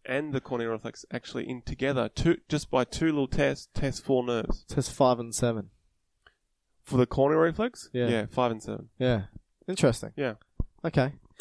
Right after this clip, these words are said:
Speaker 2: And you could do that with the unresponsive patient too. So if the patient's
Speaker 1: Yeah,
Speaker 2: in a
Speaker 1: that's right.
Speaker 2: coma, you could s-, sort of just open the, uh, eyelid a little bit and just do the corneal reflex with a cotton bud or a
Speaker 1: Yeah, so
Speaker 2: tissue
Speaker 1: not
Speaker 2: or
Speaker 1: on
Speaker 2: something.
Speaker 1: the coloured part, just
Speaker 2: No,
Speaker 1: on
Speaker 2: no,
Speaker 1: the
Speaker 2: no,
Speaker 1: border of the,
Speaker 2: sclera.
Speaker 1: of the white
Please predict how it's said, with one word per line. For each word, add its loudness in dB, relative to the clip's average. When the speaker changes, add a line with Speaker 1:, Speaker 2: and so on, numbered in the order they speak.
Speaker 2:
And 6
you 8
could 6
do 10
that 8
with 4
the 6
unresponsive -2
patient -6
too. -2
So 0
if 2
the -20
patient's 2
Speaker 1:
Yeah, 6
Speaker 2:
in 4
a 4
Speaker 1:
that's -4
right. 4
Speaker 2:
coma, -4
you 0
could -2
s-, -12
sort 0
of -8
just -10
open 2
the, 0
uh, 0
eyelid 0
a -6
little 2
bit 0
and -12
just -8
do 2
the 0
corneal 0
reflex 0
with -4
a -4
cotton -4
bud 0
or -2
a 0
Speaker 1:
Yeah, 6
so 4
Speaker 2:
tissue 6
Speaker 1:
not 8
Speaker 2:
or 2
Speaker 1:
on 0
Speaker 2:
something. 4
Speaker 1:
the 4
coloured 0
part, 0
just 0
Speaker 2:
No, 8
Speaker 1:
on 8
Speaker 2:
no, 8
Speaker 1:
the 8
Speaker 2:
no, 8
Speaker 1:
border 8
of 4
the, 8
Speaker 2:
sclera. 8
Speaker 1:
of -2
the 4
white 2